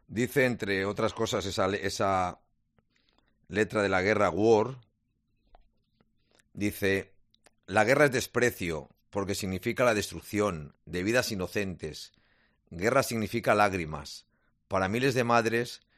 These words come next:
como cuando sus hijos van a luchar y perder la vida. Dije guerra, es un enemigo de toda la humanidad".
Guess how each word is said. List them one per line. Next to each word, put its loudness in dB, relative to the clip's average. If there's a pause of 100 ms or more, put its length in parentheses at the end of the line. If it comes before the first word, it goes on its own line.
(240)
como -4
cuando -6
sus -10
hijos -2
van 2
a 2
luchar 0 (120)
y -12
perder -4
la 0
vida. -10 (880)
Dije 0
guerra, 0 (640)
es -6
un -2
enemigo 0
de 4
toda 2
la 2
humanidad". 0